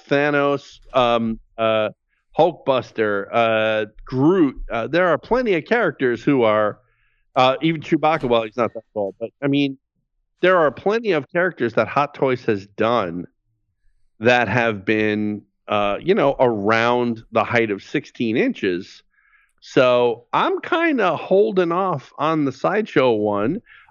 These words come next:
only because I wanna see if, if it's true that Hot Toys is actually gonna do one. I wonder that Hot Toys is gonna do a figure,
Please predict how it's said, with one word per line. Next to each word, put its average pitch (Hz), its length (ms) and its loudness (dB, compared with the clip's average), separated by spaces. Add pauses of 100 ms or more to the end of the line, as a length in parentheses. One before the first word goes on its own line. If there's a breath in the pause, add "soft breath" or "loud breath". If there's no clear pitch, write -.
only 220 200 4
because 196 300 0
I 180 80 2
wanna 160 240 0
see 180 340 -4
if, 135 160 0
if 143 160 2
it's 131 160 -6
true 226 320 0
that 156 140 2
Hot 147 220 -2
Toys 135 240 0
is 123 100 -2
actually 131 280 -2
gonna 107 180 0
do 127 220 0
one. 107 380 0 (560 soft breath)
I 185 140 4
wonder 226 360 2
that 151 180 0
Hot 175 280 -4
Toys 113 680 -2 (420)
is 123 180 -2
gonna 127 220 0
do 120 200 2
a 98 80 -2
figure, 107 720 -2